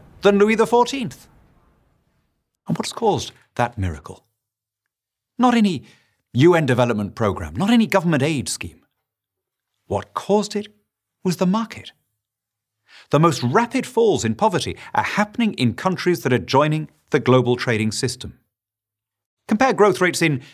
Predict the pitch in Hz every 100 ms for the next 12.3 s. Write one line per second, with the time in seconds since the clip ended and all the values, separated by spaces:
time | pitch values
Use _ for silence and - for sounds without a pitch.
0 | _ _ - 226 226 185 170 147 151 151
1 | 143 139 131 _ _ _ _ _ _ 147
2 | 143 135 156 - 120 - 120 104 107 87
3 | 69 - _ _ - 135 131 123 120 226
4 | 233 185 185 156 123 123 120 151 139 135
5 | - _ _ _ _ 135 135 131 143 123
6 | 117 104 104 95 - - - - _ _
7 | _ _ - 214 - 220 - 185 165 160
8 | 143 127 135 123 - _ _ _ - 127
9 | 117 120 - 104 - 92 - - 80 -
10 | _ _ _ _ _ _ _ _ _ _
11 | _ 131 127 131 - 131 131 117 - 120
12 | 110 107